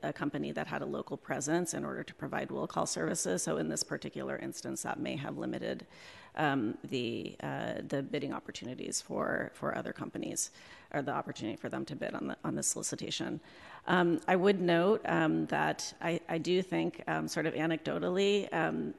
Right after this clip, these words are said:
that the city does, uh, impose a lot of, um, contracting requirements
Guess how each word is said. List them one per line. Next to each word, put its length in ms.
that 400
the 80
city 300
does, 580
uh, 220
impose 560
a 80
lot 260
of, 360
um, 500
contracting 580
requirements 800